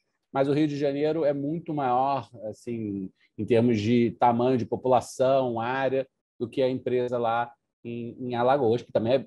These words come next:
é bastante grande, mas aqui é bem maior, né? Então, a, a, em termos de dimensão e de, é, a, a desafio, a do Rio tá sendo muito grade-, grande.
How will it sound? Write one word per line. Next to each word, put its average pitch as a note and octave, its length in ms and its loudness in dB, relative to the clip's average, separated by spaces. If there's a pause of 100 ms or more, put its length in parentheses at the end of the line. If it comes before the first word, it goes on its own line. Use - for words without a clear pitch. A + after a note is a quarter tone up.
é A2 40 -2
bastante A#2+ 460 -4
grande, A2+ 420 -4
mas G#2+ 160 -6
aqui A2 260 -4
é B2 40 2
bem A#2 260 0
maior, A2 460 0
né? G#2 100 -6
Então, C#3+ 400 0
a, C#3 60 2
a, B2+ 340 -4
em A#2+ 160 -6
termos D3+ 340 2
de B2+ 440 2
dimensão C#3+ 1400 0
e B2+ 140 -4
de, A#2+ 640 -4 (260)
é, G#2+ 240 0
a, G2+ 440 0
a F#2+ 40 -4
desafio, C#3+ 800 0 (300)
a B2 100 0
do B2+ 100 2
Rio B2+ 180 0
tá C3+ 120 -4
sendo C3 160 -8
muito C#3 200 -6
grade-, G2 480 -2 (120)
grande. G#2+ 520 -2